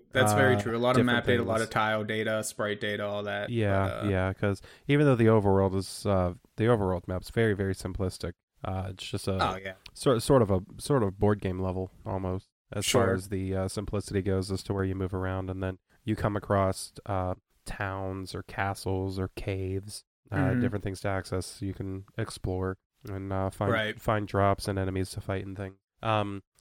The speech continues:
Speaker 2: so a-, as far as I know about the storyline, though, um, <laughs> circling all the way back there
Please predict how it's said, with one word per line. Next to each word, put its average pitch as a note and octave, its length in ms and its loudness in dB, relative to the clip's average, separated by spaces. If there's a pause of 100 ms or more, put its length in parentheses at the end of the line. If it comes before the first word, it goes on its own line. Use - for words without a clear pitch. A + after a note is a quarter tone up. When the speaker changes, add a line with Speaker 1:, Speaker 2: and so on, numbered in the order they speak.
Speaker 2:
so D3+ 240 4
a-, D3 160 4
as C3+ 220 0
far G#3 180 10
as F3+ 140 6
I E3+ 100 8
know D#3+ 160 8
about C#3 200 8
the A2+ 60 0
storyline, G2 680 4 (200)
though, F#2 320 0 (140)
um, A2 400 0
<laughs> A#2 320 -4 (300)
circling F3+ 500 6
all E3 160 6
the D3+ 60 6
way C#3+ 160 8
back A#2+ 280 6
there G2 400 4